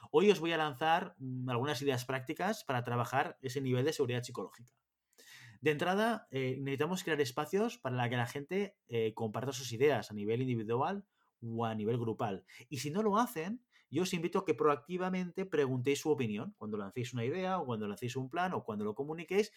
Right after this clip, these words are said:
que proactivamente digáis, "Oye, ¿y tú qué piensas? ¿Y tú qué piensas? ¿Y, eh, cómo lo cambiarías? ¿O qué ves que va a funcionar de lo que estamos hablando? ¿O qué riesgos puedes ver?". Pregunta proactivamente la opinión y no esperes que la gente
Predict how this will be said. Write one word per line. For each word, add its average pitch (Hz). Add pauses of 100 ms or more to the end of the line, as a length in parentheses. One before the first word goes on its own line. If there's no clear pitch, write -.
(160)
que 139
proactivamente 156
digáis, 127
"Oye, 185
¿y 139
tú 208
qué 190
piensas? - (320)
¿Y 139
tú 226
qué 185
piensas? 107 (260)
¿Y, 147
eh, 127
cómo 190
lo 190
cambiarías? 123
¿O 135
qué 175
ves 196
que 127
va 147
a 147
funcionar 156
de 156
lo 135
que 127
estamos 135
hablando? 143
¿O 139
qué 143
riesgos 143
puedes 117
ver?". 90 (320)
Pregunta 156
proactivamente 131
la 131
opinión 120
y -
no 117
esperes 123
que -
la 117
gente 123